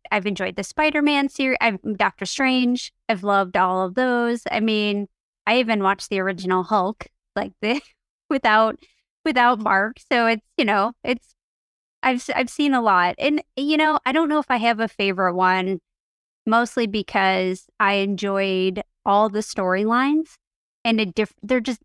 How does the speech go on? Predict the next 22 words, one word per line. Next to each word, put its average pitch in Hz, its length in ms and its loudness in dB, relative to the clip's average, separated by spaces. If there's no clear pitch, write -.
in 226 180 -2
a 226 80 0
different 196 400 -4
way. 175 280 0
Even 240 240 0
though 247 100 0
they're 220 180 -2
all 196 180 0
Marvel 190 400 0
movies, 262 600 -4
they're 226 100 0
just 208 260 -6
different. 185 460 -2
And 208 140 -2
they 202 80 0
hit 226 180 -4
you. 220 140 -2
I - 20 0
mean, 320 160 2
even 339 260 0
the 277 80 4
new, 233 240 2